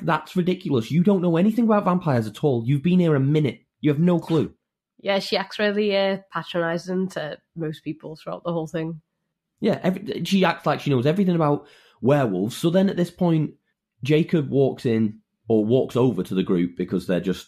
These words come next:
Speaker 1: in the middle of a party, and he's like, "What's going on?
Speaker 2: <laughs>
Speaker 1: You all look very serious. What's happening?" So they, they loop him in,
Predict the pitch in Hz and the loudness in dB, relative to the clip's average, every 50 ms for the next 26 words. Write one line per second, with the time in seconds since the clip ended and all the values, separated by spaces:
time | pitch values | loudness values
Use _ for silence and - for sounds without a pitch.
0 | _ _ _ 101 92 92 92 90 90 82 80 82 - 104 101 101 98 - 90 85 | _ _ _ -2 0 2 2 2 0 -2 -4 -6 -4 -2 -2 -2 -2 -2 -4 -4
1 | 87 90 87 92 90 82 76 - - - - _ _ _ _ _ _ _ _ _ | -4 -4 -2 -2 -4 -4 -4 -6 -10 -18 -20 _ _ _ _ _ _ _ _ _
2 | _ _ _ _ 107 117 123 - - 143 139 135 127 107 90 - - _ _ _ | _ _ _ _ -6 -6 -4 -2 -2 0 0 0 -2 -2 -4 -8 -14 _ _ _
3 | _ _ _ - - - 285 294 - _ _ _ _ _ - 131 147 156 131 117 | _ _ _ -14 -6 -4 -4 -4 -6 _ _ _ _ _ 0 2 2 2 2 0
4 | 131 131 127 113 131 113 104 92 - - - 131 117 - - 85 - 85 - - | 0 -2 0 0 -2 -2 0 -2 -4 -2 -2 -2 -2 -2 -4 -6 -6 -8 -12 -14
5 | - _ _ - - - - - _ _ _ _ _ - - 139 135 131 135 127 | -18 _ _ -20 -20 -20 -20 -20 _ _ _ _ _ -4 -2 0 2 2 2 2
6 | 131 113 104 120 120 120 139 151 151 - 160 127 98 82 95 107 | 2 2 2 2 2 4 2 2 2 2 0 0 0 0 -4 -6